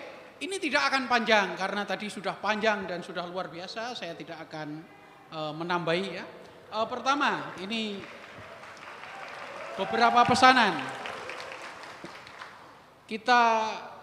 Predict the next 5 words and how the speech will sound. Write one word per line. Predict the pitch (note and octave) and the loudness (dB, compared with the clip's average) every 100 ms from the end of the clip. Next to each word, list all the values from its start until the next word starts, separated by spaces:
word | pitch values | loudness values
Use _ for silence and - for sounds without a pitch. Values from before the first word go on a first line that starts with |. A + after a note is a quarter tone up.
| - - | -16 -6
harus | F#3+ G3+ | -6 -6
mengirim | G#3 G3+ G#3+ A3 G3+ F#3+ | -8 -6 -2 -2 -4 -8
surat | - G3+ F#3+ - | -4 -2 -2 -4
Al-Fatihah | F#3 F3 F3+ F3+ G3 F#3 - | -6 -4 -6 -6 -6 -6 -8
kepada | F3 E3+ D#3+ E3 D#3+ D3+ C#3 C#3 | -10 -8 -8 -4 -4 -4 -10 -14